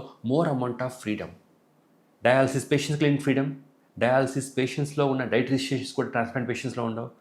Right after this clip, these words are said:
సీకేడీ పేషెంట్స్లో రొటీన్ రిస్ట్రిక్షన్స్ కూడా ఉండవు. మీరు జాబ్ చేయొచ్చు, you can be more productive, you can earn and you can be more useful to your families. But మీరు ఆఫీస్కి వెళ్ళాలన్నా జాబ్ చేయాలన్నా హ్యాపీగా చేసుకోండి, but ఈ ప్రికాషన్స్ ఫాలో అవడం వల్ల.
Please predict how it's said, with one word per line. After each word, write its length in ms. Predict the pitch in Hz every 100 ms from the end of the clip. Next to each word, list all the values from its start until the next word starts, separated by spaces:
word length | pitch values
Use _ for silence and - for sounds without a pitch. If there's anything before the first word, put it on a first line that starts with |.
| _ _
సీకేడీ 380 | - 151 175 160 160
పేషెంట్స్లో 320 | 147 151 135
రొటీన్ 220 | 110 160 143
రిస్ట్రిక్షన్స్ 380 | - 143 139 -
కూడా 100 | 120 87
ఉండవు. 200 | 76 - - _ _ _ -
మీరు 120 | 92 104
జాబ్ 180 | 123 -
చేయొచ్చు, 400 | 147 139 135 - 147 147 _ _
you 60 | 107
can 100 | 113 117
be 60 | 120
more 140 | 107 139 143
productive, 460 | 131 135 - 139 139 - _ -
you 80 | 107
can 120 | 113 110
earn 100 | 135 139
and 60 | 113
you 40 | 117
can 100 | 113
be 40 | 120
more 120 | 110 139 156
useful 200 | - 175
to 40 | 151
your 80 | -
families. 360 | 101 101 85 - - _ _ _ 151
But 140 | 185 - - _ _ _ -
మీరు 140 | 85 71
ఆఫీస్కి 360 | 104 147 - -
వెళ్ళాలన్నా 380 | 127 127 120 127 113
జాబ్ 180 | 98 101 -
చేయాలన్నా 340 | 98 101 160 - - _ -
హ్యాపీగా 300 | 123 160 185 156
చేసుకోండి, 400 | 135 - 127 135 101 - _ _ -
but 140 | 110 110
ఈ 40 | 104
ప్రికాషన్స్ 440 | 113 104 - 98
ఫాలో 160 | 80 73
అవడం 160 | 69 69 69
వల్ల. 120 | 69